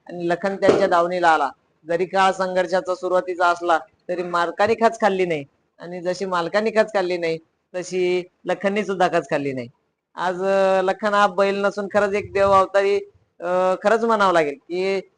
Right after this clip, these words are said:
एवढं नाव, अ, तुम्ही जर एक कोटी रुपये, कोटी जर दहा कोटी रुपये खर्च करून सुद्धा होऊ शकत नव्हतं. एखादा आमदाराला, खासदाराला सुद्धा जेवढी, अ, चर्चा नाही, आज सध्या लखनची चर्चा आहे. भाऊ, अ, लखन, अ, आता किती वय वर्ष असेल लखन?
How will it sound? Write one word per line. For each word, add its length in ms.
एवढं 380
नाव, 320
अ, 300
तुम्ही 260
जर 120
एक 280
कोटी 260
रुपये, 280
कोटी 260
जर 160
दहा 200
कोटी 220
रुपये 280
खर्च 340
करून 220
सुद्धा 200
होऊ 400
शकत 300
नव्हतं. 220
एखादा 360
आमदाराला, 600
खासदाराला 520
सुद्धा 280
जेवढी, 300
अ, 280
चर्चा 500
नाही, 240
आज 180
सध्या 260
लखनची 360
चर्चा 300
आहे. 100
भाऊ, 180
अ, 320
लखन, 520
अ, 400
आता 180
किती 180
वय 160
वर्ष 240
असेल 200
लखन? 220